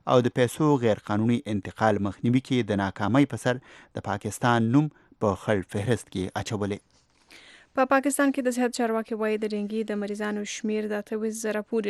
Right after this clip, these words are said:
Speaker 2: رسېدلی ده۔ د ډنګي د څار د مرکز مشر ډاکټر رانا صفدر د ډیوه سره په خبرو کې ویلي دي چې د ډنګي له وجې تر دا مهاله پورې پنځه څلوېښت تنه ژوند د لاسه هم ورکړي دي۔ په ټول پاکستان کې اسلام آباد او راولپنډي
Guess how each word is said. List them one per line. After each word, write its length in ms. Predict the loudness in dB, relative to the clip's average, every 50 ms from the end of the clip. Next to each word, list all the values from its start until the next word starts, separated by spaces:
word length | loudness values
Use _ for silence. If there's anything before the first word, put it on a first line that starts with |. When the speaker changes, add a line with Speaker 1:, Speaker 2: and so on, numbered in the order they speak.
| -4 -6
Speaker 2:
رسېدلی 420 | -6 -6 -4 -4 -4 -2 -2 -2
ده۔ 160 | -2 -2 -4 -4 -6 -12 -6
د 40 | -4 -4 -4 -4
ډنګي 240 | -4 -6 -4 -4 -4
د 100 | -4 -6
څار 240 | -4 -4 -4 -4
د 60 | -2 -2
مرکز 460 | -4 -4 -4 -6 -4 -4 -4 -2 -2
مشر 260 | -4 -4 -4 -6 -6
ډاکټر 340 | -4 -4 -6 -4 -6 -4 -4
رانا 220 | -2 -4 -4 -6
صفدر 400 | -6 -8 -10 -10 -4 -2 -2 -2 -2 -4 -4
د 140 | -4 -4
ډیوه 240 | -4 -4 -4 -4 -4
سره 240 | -6 -4 -6 -6 -6
په 100 | -6 -8
خبرو 340 | -10 -8 -8 -6 -4 -6 -6
کې 140 | -6 -6 -4
ویلي 360 | -4 -2 -2 -2 0 -2 0
دي 140 | 0 -2 -4 -6 -10 -18 -18 -20 -18 -10
چې 80 | -4 0
د 220 | 2 2 2 2
ډنګي 320 | 0 0 0 0 0 0 0
له 120 | 0 0
وجې 360 | 0 -2 -2 -2 -2 -4 -6
تر 180 | -6 -6 -10 -8
دا 280 | -8 -6 -6 -6 -6 -6
مهاله 460 | -6 -6 -6 -6 -8 -8 -8 -8 -10
پورې 320 | -10 -8 -8 -8 -6 -6 -8 -8
پنځه 240 | -6 -6 -6 -4 -6 -6 -6
څلوېښت 380 | -8 -8 -8 -8 -8 -8 -8
تنه 360 | -6 -6 -6 -4 -6 -6 -6 -8
ژوند 300 | -10 -8 -8 -8 -6 -6
د 40 |
لاسه 340 | -6 -6 -6 -8 -8 -8 -8
هم 120 | -8 -8 -8
ورکړي 340 | -10 -8 -6 -6 -6 -6
دي۔ 180 | -4 -6 -6 -8 _ -12 -18 -18 -16 -16 -10 -2
په 100 | -2 0
ټول 180 | 0 0 0 0
پاکستان 500 | 0 -2 -2 -2 -4 -2 0 2 2 2
کې 100 | 2 0
اسلام 280 | -2 0 0 0 0
آباد 300 | 0 2 2 2 2 2
او 120 | 0 0 0
راولپنډي 560 | 0 0 0 -2 -4 -4 -4 -2 0 -2